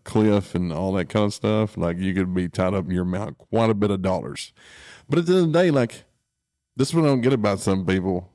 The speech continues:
You, you, you find this on all things. Like, sometimes, most of the time it's the optic. Everybody's, you know, goes cheap on the optic. Uh, if you, the, the mount, in my opinion, is even more important 'cause, like, it doesn't matter how expensive the rifle is, how expensive the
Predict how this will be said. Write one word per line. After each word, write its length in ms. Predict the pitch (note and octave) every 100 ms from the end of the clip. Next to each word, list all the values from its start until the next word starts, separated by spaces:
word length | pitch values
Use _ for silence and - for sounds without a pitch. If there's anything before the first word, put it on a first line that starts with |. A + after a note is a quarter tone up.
| -
You, 100 | F#2+
you, 420 | A#2 A2+ A#2 A2+
you 220 | G#2 G#2+
find 300 | - E3 F#3
this 140 | B2 A2
on 380 | G2 F#2+ F2+ - -
all 240 | G#2 G2+
things. 400 | - F2 E2+ F2+
Like, 140 | F2
sometimes, 360 | - A#2 A2+ D2+
most 220 | G2+ A#2+
of 60 | -
the 60 |
time 80 | A#2+
it's 100 | F#2+
the 80 | C#2
optic. 300 | E2+ D#2+ F2
Everybody's, 680 | F2+ F2 E2+ - - - - - _
you 120 | - F2
know, 240 | D#2 - - _ _ _ _ _ _ _ _ _ _
goes 220 | A2+ -
cheap 260 | - G2 -
on 140 | A2+
the 60 | A2
optic. 440 | A#2 G2+ F2+ D#2
Uh, 340 | - F2 D#2+ F2 - _ _ _ _ _ _ - _ _ _ _ _ _ -
if 240 | G#2+ -
you, 60 | F#2+
the, 480 | D2 F#2 F#2 G2 E2
the 260 | D#2+ F2
mount, 600 | E2 G#2+ C#3 A2+ - - - _
in 160 | - F2+
my 200 | A2 B2
opinion, 360 | F#2+ G2 G#2
is 220 | G#2 G#2 G#2
even 220 | A#2+ B2+
more 240 | D3 G3+
important 460 | C#3 - F2 E2+ -
'cause, 140 | F2+
like, 160 | F2+ F#2
it 80 | A2+
doesn't 240 | C3 F2
matter 220 | F#2+ G2+
how 260 | G2 G2+ F#2
expensive 540 | F2+ - - G2 E2+
the 60 | D#2+
rifle 380 | F#2+ G2+ - F#2+
is, 220 | F#2 F2
how 160 | F2+
expensive 540 | E2+ - - F#2 -
the 100 | D#2+